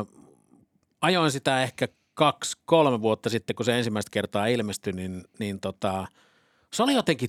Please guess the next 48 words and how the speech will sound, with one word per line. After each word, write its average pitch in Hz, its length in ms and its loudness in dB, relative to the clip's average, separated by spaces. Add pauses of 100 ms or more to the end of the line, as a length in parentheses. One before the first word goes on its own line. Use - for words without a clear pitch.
(140)
todella 139 400 4
vakuuttava. 101 600 -2
Siinä 147 180 0
oli 151 120 2
ehkä 156 180 -4
niinku 151 160 -2
hieno 156 240 2
yhdistelmä 127 480 2
sitä, 123 200 0
että 120 140 -4
voimalinja 120 480 2
oli 110 80 0
tosi 127 280 2
toimiva 110 440 2
ja, 101 60 -2 (160)
ja, 110 180 2
ja 107 120 -2
tota, 110 220 -2
niin, 107 120 -2
niin 104 100 -2
väri 156 240 4
oli 127 160 2
oikea. 120 540 2 (600)
Ää, 110 260 2
vanteet 147 380 2
oli 123 140 4
riittävän 117 440 0
isot, 113 440 -4 (120)
jne, 113 460 2 (100)
jne, 110 640 0
niin 104 220 -4
tota, 107 460 0
se 208 380 -4
oli 127 260 2
jotenkin, 107 420 0
se 208 120 -2
oli 170 120 -2
semmoinen 143 280 0
auto, 135 180 2
mikä 113 220 -2
jäi 113 180 0
niinku, 110 240 -2
niinku 113 280 -6 (120)
todella 127 320 4
positiivisena 104 760 -2
kokemuksena 95 600 -6
mieleen 87 400 -6
kyllä. 87 260 -14